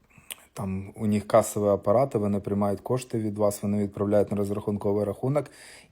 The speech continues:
і в них, е, податкова заліковує ці кошти, як правильно зараховані.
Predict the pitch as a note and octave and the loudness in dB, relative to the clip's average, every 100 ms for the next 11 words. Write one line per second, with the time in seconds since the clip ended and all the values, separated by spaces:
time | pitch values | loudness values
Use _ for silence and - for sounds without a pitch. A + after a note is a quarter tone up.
0 | - A2+ A#2 A#2 A#2 A#2 A2+ A2 G#2 A2+ | -6 -2 0 2 4 4 4 2 2 4
1 | A#2+ D3 - - _ _ - _ _ _ | 4 2 -2 -18 _ _ -20 _ _ _
2 | - - A2 G#2+ G#2 G#2+ G#2+ - A#2 A2 | -12 -4 -2 0 2 2 4 6 8 8
3 | G2 G#2+ G#2+ - A2+ G#2 G2+ G2 - G#2 | 4 2 2 4 6 6 4 2 0 -6
4 | - A2 C3 - - G#2 G2+ G#2+ - G#2+ | -2 2 2 0 -4 -2 0 -2 0 6
5 | G#2+ G2+ G2 F#2+ F#2+ F#2 G2+ F#2 - C3 | 8 6 0 0 0 0 -2 -4 -6 -12